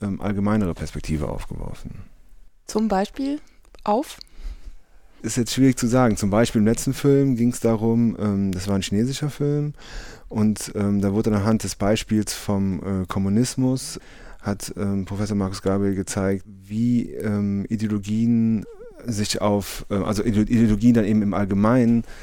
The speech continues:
Speaker 1: sich, äh, auf Gesellschaften auswirken und wie dann eben die Auseinandersetzung von Gesellschaft und Ideologie ist.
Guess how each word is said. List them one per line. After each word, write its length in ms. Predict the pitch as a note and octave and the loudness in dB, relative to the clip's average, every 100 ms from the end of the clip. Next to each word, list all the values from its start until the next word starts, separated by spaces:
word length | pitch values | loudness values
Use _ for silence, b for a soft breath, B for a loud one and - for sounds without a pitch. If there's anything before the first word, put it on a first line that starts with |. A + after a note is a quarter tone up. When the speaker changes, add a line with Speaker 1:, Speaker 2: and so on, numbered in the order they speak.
| B | B
Speaker 1:
sich, 340 | - G#2 - - | -2 -2 -2 -2
äh, 40 | |
auf 280 | G2+ G2+ G2 | -2 0 -2
Gesellschaften 540 | G#2 G#2 G#2 G#2 F#2+ | -2 -2 -2 -4 -4
auswirken 800 | - A2+ A#2 G#2+ A2 G#2+ - G#2 | -2 0 0 0 0 0 0 -2
und 240 | F2+ F#2+ F#2+ | -2 -4 0
wie 80 | G#2+ | 2
dann 120 | G2+ | 2
eben 140 | G#2 | 2
die 100 | G2 | 0
Auseinandersetzung 560 | F2+ G2+ G#2 G2+ G2+ F#2 | 0 0 0 0 -2 -2
von 140 | - | 0
Gesellschaft 460 | F#2+ F#2 F#2 F#2+ - | 2 4 2 0 0
und 60 | |
Ideologie 480 | F2+ F2 F2 E2 F2 | 0 2 0 0 0
ist. 380 | - - - - | -2 -6 -10 -12